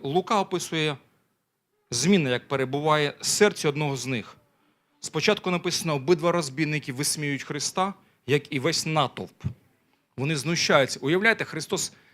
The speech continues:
підняли високо, розп'яли широко нашого Господа, висить на Голгофі, а ці двоє стібуться двоє. І ось як вони стібуться. "Якщо ти син Божий, врятуй сам себе і нас".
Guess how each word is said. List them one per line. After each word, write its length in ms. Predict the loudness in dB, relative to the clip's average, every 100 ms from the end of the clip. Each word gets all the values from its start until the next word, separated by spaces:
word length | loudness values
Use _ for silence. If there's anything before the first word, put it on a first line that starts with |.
| _
підняли 360 | -2 0 2 2
високо, 520 | 2 0 0 -2 -2
розп'яли 480 | -2 0 0 0 0
широко 440 | 2 2 2 0
нашого 340 | -4 -4 -2 -2
Господа, 300 | -2 -6 -4
висить 400 | -2 -2 -4 -8 _ _ _ _ _
на 140 | -2 0
Голгофі, 600 | 2 2 4 4 2 -8 _ _ _ _ _ -10
а 80 | -4
ці 140 | -2
двоє 260 | 4 4 4
стібуться 600 | 0 -2 -2 -4 -6 -12
двоє. 360 | -12 -12 -14 -18 _ _ _ _ _ -4
І 40 |
ось 180 | -2 0
як 100 | 0
вони 140 | -2
стібуться. 380 | -4 -6 -6 -4
"Якщо 180 | -2 0
ти 100 | 0
син 420 | 2 2 2 2
Божий, 340 | 2 2 2
врятуй 300 | 0 -2 -2
сам 240 | 2 2 2
себе 440 | 0 2 6 6
і 80 | 4
нас". 380 | 4 2 2